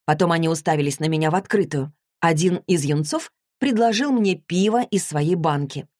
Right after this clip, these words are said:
Я отпила глоток. Его приятели ухмылялись,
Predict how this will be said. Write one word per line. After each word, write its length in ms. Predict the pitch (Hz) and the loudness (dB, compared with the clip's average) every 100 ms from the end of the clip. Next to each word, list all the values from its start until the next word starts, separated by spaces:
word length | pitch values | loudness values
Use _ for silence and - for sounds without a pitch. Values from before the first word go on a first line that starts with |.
| _ - | _ -6
Я 340 | 131 151 175 - | 0 0 0 -2
отпила 420 | 233 - 190 151 | -4 0 2 2
глоток. 500 | 175 185 180 147 - _ _ _ _ - | 2 0 0 -4 -6 _ _ _ _ -2
Его 220 | 175 175 | 0 2
приятели 500 | 175 165 170 165 151 | 2 2 0 0 -2
ухмылялись, 800 | 143 - 147 151 220 233 214 | -2 0 0 0 0 0 -2